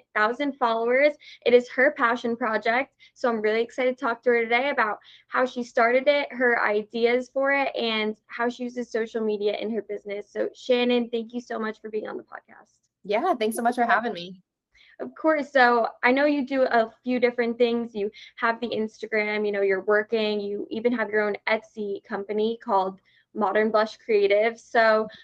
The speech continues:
Speaker 1: before we dive into that, I just want to get to know about you first. Um, what were your interests that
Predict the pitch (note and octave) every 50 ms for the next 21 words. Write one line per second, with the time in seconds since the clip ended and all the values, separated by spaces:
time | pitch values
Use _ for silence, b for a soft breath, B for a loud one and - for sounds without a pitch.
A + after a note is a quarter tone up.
0 | B _ - B3+ - D#4 D#4+ E4+ F4+ E4+ D#4+ D#4+ C4+ C4 C4 C4+ C4 C4 C4 -
1 | - A#3+ A#3+ A#3+ - A#3+ B3 C4 - C#4+ C#4+ C#4+ C#4+ C#4 C#4 C4 B3+ A#3+ - -
2 | _ - - - B3 A3 - - - - B3+ A#3 A3+ A3 A3 G#3+ G#3 - - G3
3 | G#3 G3+ F#3+ - A3 G#3 G#3 G#3+ A3 G#3+ G#3 - _ - A3 G#3 G3 - - -
4 | - - - _ _ - - G#3 G3 F#3 F3+ F#3 G3+ G3+ b b b b _ -
5 | C#4 D#4 C#4+ D#4 D4+ C#4+ C4 A3+ - - A#3 B3+ B3+ B3 - A3 - - - -
6 | _ - G#3 G3+ G3+ -